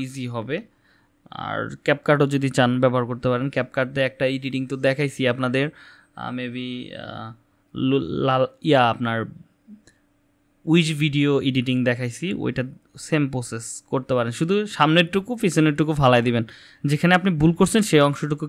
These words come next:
কেটে ফালাই দিবেন, হয়ে যাবে কাজ। এখানে কিছু না, বলে ভিডিওটা properly সাজাইতে হবে step by step।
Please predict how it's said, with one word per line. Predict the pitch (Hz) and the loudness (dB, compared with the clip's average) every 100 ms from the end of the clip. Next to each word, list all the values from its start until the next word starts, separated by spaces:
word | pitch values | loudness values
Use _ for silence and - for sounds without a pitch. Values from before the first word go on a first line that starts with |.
| 160 | -2
কেটে | 156 147 | 0 2
ফালাই | 120 113 110 | 4 4 2
দিবেন, | 107 107 110 139 | -2 -4 -6 2
হয়ে | 147 131 | 4 4
যাবে | 117 110 101 | 2 0 -6
কাজ। | 104 - - - - - | -8 -12 -20 -20 -16 -6
এখানে | 139 139 139 | 0 2 2
কিছু | 139 123 | 0 2
না, | 113 110 123 | 0 -2 0
বলে | 135 147 147 | 2 2 2
ভিডিওটা | 165 175 175 180 | 4 4 4 4
properly | 165 151 147 - | 4 4 2 0
সাজাইতে | 147 143 151 143 113 | 2 4 4 4 0
হবে | 104 113 - | -2 -6 -6
step | 120 117 | -6 -4
by | 110 - | -6 -6
step। | - | -12